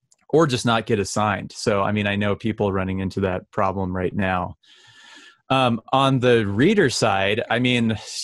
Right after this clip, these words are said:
yeah, it's a unprecedented time to be a journalist right now. We have never seen, I mean, especially from the top down and,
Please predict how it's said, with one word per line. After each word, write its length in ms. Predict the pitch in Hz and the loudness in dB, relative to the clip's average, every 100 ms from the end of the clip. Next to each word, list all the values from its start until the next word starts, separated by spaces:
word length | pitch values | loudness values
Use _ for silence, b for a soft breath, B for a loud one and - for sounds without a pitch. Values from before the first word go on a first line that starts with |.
| - | -2
yeah, 300 | 127 156 87 | 2 2 0
it's 300 | 104 110 - | -2 -2 2
a 400 | 123 113 107 104 - _ _ _ - | 2 4 2 -2 -8 _ _ _ -4
unprecedented 800 | 135 127 147 156 131 113 107 98 | -2 0 0 2 2 2 2 0
time 220 | 107 101 | -2 -2
to 60 | |
be 140 | 90 104 | 0 -2
a 60 | |
journalist 500 | 87 107 98 101 101 | 0 0 0 -2 -2
right 180 | 104 92 | -2 -2
now. 200 | 104 95 | -2 -2
We 100 | 101 | 0
have 100 | 113 | 0
never 320 | 117 127 147 | 0 0 0
seen, 600 | 139 - 120 113 113 110 - b b - - 107 | -2 0 0 0 0 -2 -6 b b -12 -6 -4
I 60 | 131 | 0
mean, 160 | 127 110 | 0 0
especially 720 | - 143 147 160 151 147 143 | -2 -2 0 2 2 2 -2
from 180 | - 123 | -2 -2
the 60 | 104 | 0
top 400 | - 123 131 - | 0 0 0 0
down 520 | 113 110 110 110 107 _ _ _ _ | 0 0 0 0 -4 _ _ _ _
and, 580 | 110 104 101 101 95 95 | -2 -2 -2 -2 -4 -6